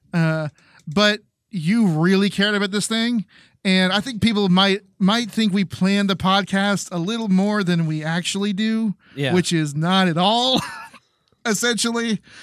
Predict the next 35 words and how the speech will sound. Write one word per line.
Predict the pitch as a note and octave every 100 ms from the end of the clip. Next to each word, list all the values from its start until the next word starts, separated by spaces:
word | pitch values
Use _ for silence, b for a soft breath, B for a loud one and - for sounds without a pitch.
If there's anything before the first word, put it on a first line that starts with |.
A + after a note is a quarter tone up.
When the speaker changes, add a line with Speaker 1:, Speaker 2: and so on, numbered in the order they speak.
| B B -
Speaker 1:
Uh, | F#3 F3 D#3+
we | G3 A#3+
never, | A3 A3 G#3+ G#3 G3 F#3+
like, | F#3+ F3+ D#3+
the, | G#3+ E3 F#3 E3+ F3 B B B B B B B -
I | F#3+
think | B3 -
today | F#3+ F3+ B3
would | G#3 F3+ -
probably | D#3+ A3+ B3
the | E3 E3+
most | E3 G#3 -
we've | F3+
talked | - F#3 F#3
about | F3 E3+ E3 - -
Speaker 2:
An | D#3+
Speaker 1:
one |
of, | D#3+
Speaker 2:
issue | F3 D#3 D3
prior | D3+ D3 D3+
Speaker 1:
an |
Speaker 2:
to | F#3+
Speaker 1:
issue | - F#3+
Speaker 2:
hitting | B2+
Speaker 1:
prior | F#3+ F#3+
Speaker 2:
record. | F#3+ -
Speaker 1:
to | F3+ E3+
re-, | C3+
hitting | F#3 F3+
Speaker 2:
Yeah. |
Speaker 1:
record. | D#3+ - E3+ D3+ D#3 B B B B B B _
Um, | G3 F3 E3 D#3+ D3+ D3+ F3+
and | E3
that | F#3+ G#3+
was, | F#3+ D3+